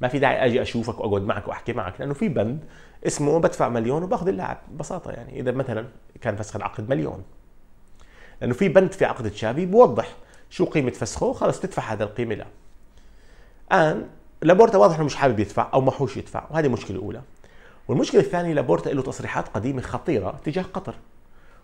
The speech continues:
وهاجم الدولة هناك، فيبدو في نوع من تصفية الحسابات نسميه، أو نوع من ال-، ليش أسميه تصفية الحسابات؟ نوع من رد الاعتبار، إنه أنت صرحت هاي التصريحات والآن جيت تاخذ لاعب منا ببلاش،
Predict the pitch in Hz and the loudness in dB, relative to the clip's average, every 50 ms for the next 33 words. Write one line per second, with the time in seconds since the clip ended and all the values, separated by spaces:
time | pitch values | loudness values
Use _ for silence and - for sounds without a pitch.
0 | - - 113 156 170 170 170 160 151 175 175 135 131 120 113 107 98 - - 185 | -6 0 2 4 4 4 2 0 0 0 0 0 -2 -4 -6 -4 -2 0 0 0
1 | 92 101 - - - - - - - 123 110 95 87 95 101 - - - - - | -2 -6 -8 -12 -18 -20 -18 -12 -8 -8 -8 -8 -8 -12 -14 -18 -20 -20 -20 -20
2 | - - - - - - 202 311 294 226 226 190 - 190 185 165 160 175 180 165 | -20 -20 -20 -6 2 6 6 6 6 6 2 0 0 0 0 0 2 0 0 0
3 | 156 147 139 139 135 - - - - - - - - 131 - - - 170 170 170 | -2 0 0 -2 -2 -4 -10 -14 -20 -20 -10 -6 -4 -4 -2 0 0 0 0 0
4 | 151 - - - 139 151 160 160 165 156 - 165 160 170 185 - 208 208 196 196 | -4 -6 -4 -2 0 0 0 0 0 -4 -2 -2 -2 0 0 2 2 2 2 2
5 | 208 202 185 165 156 156 156 147 147 - 160 165 185 165 139 143 135 143 131 127 | 2 2 2 0 0 0 0 -2 -2 -4 -4 -6 -6 -4 -4 -4 -4 -4 -4 -6
6 | - - 139 - 117 - - 135 165 208 - - 285 254 247 247 240 220 196 196 | -8 -10 -10 -12 -12 -4 0 2 2 2 2 0 -2 0 0 0 2 2 2 2
7 | 180 151 - 143 113 101 110 147 - - - - - - - - - - - 139 | 0 0 0 0 0 0 -2 -4 -4 -10 -20 -20 -20 -20 -20 -20 -18 -10 -6 -4
8 | 127 - 247 - - 175 170 180 165 - 147 131 - - 104 - 104 90 - - | -2 -2 -2 -2 -2 -4 -4 -4 -4 -6 -6 -8 -6 -8 -10 -10 -12 -14 -12 -10
9 | 90 95 110 - 156 147 214 185 185 185 - 147 156 139 139 143 113 107 113 117 | -10 -10 -10 -8 -4 -4 -4 -2 -4 -4 -6 -4 -4 -4 -4 -4 -4 -4 -4 -4
10 | 110 98 85 85 85 80 87 123 - - | -6 -6 -6 -6 -6 -8 -8 -8 -10 -14